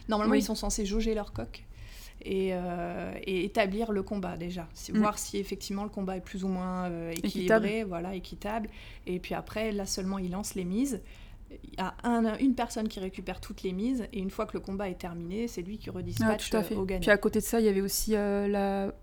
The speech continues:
Speaker 2: la borlette.
Speaker 1: C'est ça, de la borlette.
Speaker 2: La
Speaker 1: Ouais,
Speaker 2: borlette.
Speaker 1: tout à fait. Borlette ou bolette, comme on, en bolette en créole
Speaker 2: Mm.
Speaker 1: haïtien, borlette en, en français. Donc la borlette, c'est un jeu de loterie,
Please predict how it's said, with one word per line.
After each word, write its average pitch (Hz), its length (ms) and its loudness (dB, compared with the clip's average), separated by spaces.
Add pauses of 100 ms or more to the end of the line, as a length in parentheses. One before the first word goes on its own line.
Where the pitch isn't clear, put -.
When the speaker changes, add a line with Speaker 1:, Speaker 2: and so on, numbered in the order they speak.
(120)
Speaker 2:
la 208 120 0
borlette. 196 560 -2
Speaker 1:
C'est - 180 0
ça, 233 180 2
de 220 60 0
la 214 80 2
borlette. 220 440 -2
Speaker 2:
La 226 80 2
Speaker 1:
Ouais, 190 60 2
Speaker 2:
borlette. 202 240 6
Speaker 1:
tout 233 60 0
à 202 40 0
fait. 196 180 -2 (120)
Borlette 214 360 0
ou 233 60 2
bolette, 196 480 0
comme 202 200 -6
on, 185 220 -6 (140)
en 185 120 -2
bolette 233 420 2
en 190 200 -2
créole 202 300 -2
Speaker 2:
Mm. 202 40 6
Speaker 1:
haïtien, 214 360 -2
borlette 196 460 -2
en, 180 260 -8
en 180 80 -6
français. 196 400 -6 (540)
Donc 185 140 -4
la 190 100 6
borlette, 214 380 2
c'est 220 120 -2
un 185 120 0
jeu 214 120 0
de 220 120 2
loterie, 202 500 -4